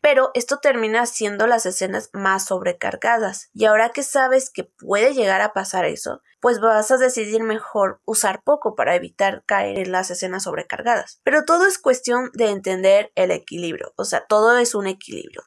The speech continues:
En esta vida todo hay un equilibrio. <laughs> Para conseguirlo,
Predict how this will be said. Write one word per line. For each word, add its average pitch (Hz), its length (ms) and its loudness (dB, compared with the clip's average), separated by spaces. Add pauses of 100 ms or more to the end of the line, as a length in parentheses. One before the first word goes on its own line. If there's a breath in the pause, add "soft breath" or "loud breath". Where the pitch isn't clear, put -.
(120)
En 196 100 -6
esta 214 220 0
vida 233 220 -2
todo 220 240 -2
hay 208 120 0
un 196 120 -8
equilibrio. - 460 -18 (120)
<laughs> - 420 -16
Para 254 280 2
conseguirlo, 269 720 0